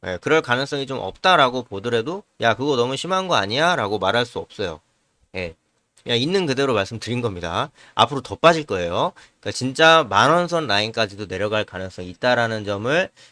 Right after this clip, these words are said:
여러분들께서 숙지하시고, 추가적으로 더 들어가야 될지 말아야 할지를 이제 결정해야 되는 상황까지 이제 놓이게 된 겁니다. 예, 근데 그간 오래 버티긴 했어요. 이 친구가 설령 진짜 뭐 약을,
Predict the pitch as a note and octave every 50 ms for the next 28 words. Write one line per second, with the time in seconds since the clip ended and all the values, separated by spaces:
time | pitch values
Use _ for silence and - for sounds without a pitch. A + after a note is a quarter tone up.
0 | _ _ - G2 G#2+ A#2 A2+ A#2+ A#2 A2+ A2 - G#2 G2 G2+ - - E3+ _ -
1 | F3 E3 F3 F3+ E3+ F3 F3 D#3+ F3 F#3 F#3+ G3 G3+ G3+ - _ _ _ _ _
2 | _ _ - - F3 F#3 G3 F#3 E3+ F3+ E3 D#3 D3+ C3 B2+ B2+ A2+ - A#2+ A2+
3 | B2+ B2+ B2+ B2+ B2+ B2 A2+ A#2 A2 - A2+ F#2 F2+ F#2 G2 G#2 A2 A2 G#2+ G#2
4 | G2+ G2 - - G#2 G2 G2 F2+ E2+ F2 - - G2 G2 - - G#2 G#2 B2 D3
5 | D#3 D3+ C#3 B2+ G#2+ G#2 G2+ - D3 D#3+ D#3+ D#3+ D3 - B2 A2+ A2 G2+ F2+ F2+
6 | E2 F2+ G2+ G#2+ G2+ F#2 - F#2+ G2+ A#2 C3 A#2 G2 E2+ D#2+ D#2 D2+ _ _ _
7 | _ _ _ _ _ _ - F2 E2 E2 G2 A#2 B2+ A#2+ C#3+ C#3 D#3+ D#3 C#3+ C#3
8 | C#3+ B2+ A2+ B2 C#3+ A#2+ A2 - - B2+ C3 C#3 D#3 - - F3 C3+ A2 G#2+ -
9 | - D3+ C#3+ C3 C#3+ D3+ D#3+ C#3 A2 F#2+ - _ _ _ _ _ _ _ _ _
10 | _ _ - - - G#3 A3 G#3+ F#3+ D#3 - C#3 - D#3+ D#3 C#3+ A#2+ B2+ B2+ B2+
11 | B2 G#2+ A2 A#2 C#3+ D#3 F3 D#3+ D#3 D#3 D#3 C#3+ A#2 G2 F2+ -